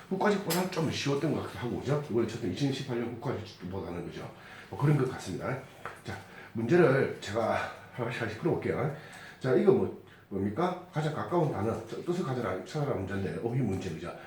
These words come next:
페라마하고 이거는 뭡니까? 최고의, 그죠? 최정상의 이런 말이죠, 그죠? 그럼 최정상 최고가 뭐겠습니까?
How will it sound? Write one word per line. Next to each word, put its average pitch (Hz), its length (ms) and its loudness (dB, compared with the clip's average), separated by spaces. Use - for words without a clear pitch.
페라마하고 196 480 4
이거는 202 160 4
뭡니까? 151 340 0
최고의, - 680 2
그죠? 113 180 -6
최정상의 120 720 0
이런 175 180 4
말이죠, - 240 -4
그죠? - 180 -10
그럼 147 160 2
최정상 151 500 2
최고가 127 400 0
뭐겠습니까? 92 440 -6